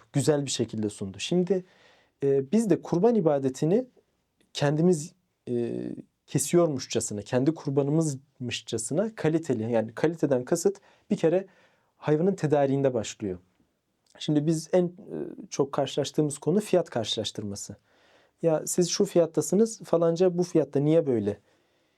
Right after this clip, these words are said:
Burada karşılaştırmayı çok doğru yapmak lazım. Nasıl bir, e, işte Mercedes bayisine gidip de "Ya, e, Renault ucuz, sen niye?"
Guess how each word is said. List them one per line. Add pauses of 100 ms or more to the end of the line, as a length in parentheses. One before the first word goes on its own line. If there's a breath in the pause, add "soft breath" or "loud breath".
(340)
Burada
karşılaştırmayı
çok
doğru
yapmak
lazım.
Nasıl
bir,
e,
işte
Mercedes
bayisine
gidip
de
"Ya, (240)
e, (540)
Renault
ucuz,
sen
niye?"